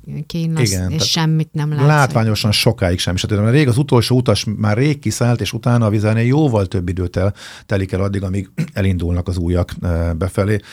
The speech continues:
Speaker 2: Ennek a hátterét nem tudjuk, eh, de látványos.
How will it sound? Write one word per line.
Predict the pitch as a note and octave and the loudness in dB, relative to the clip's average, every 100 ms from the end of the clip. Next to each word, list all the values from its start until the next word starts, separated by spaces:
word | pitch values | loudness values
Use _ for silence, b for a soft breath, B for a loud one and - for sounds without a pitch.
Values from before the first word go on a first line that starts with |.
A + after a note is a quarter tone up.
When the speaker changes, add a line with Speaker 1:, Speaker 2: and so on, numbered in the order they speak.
| B | B
Speaker 2:
Ennek | - F2+ F2 | -10 -8 -6
a | F2 | -4
hátterét | F#2 - E2+ E2 | -4 -2 -4 -2
nem | F2+ F2+ | -2 -2
tudjuk, | F#2 F2 E2 B B B B | -2 -2 -4 B B B B
eh, | F2 E2+ - | -4 -4 -4
de | F2 D#2+ F#2+ - | -2 -2 -4 -6
látványos. | D2+ D2 - C2+ E2 E2+ - | -6 -6 -8 -8 -6 -6 -8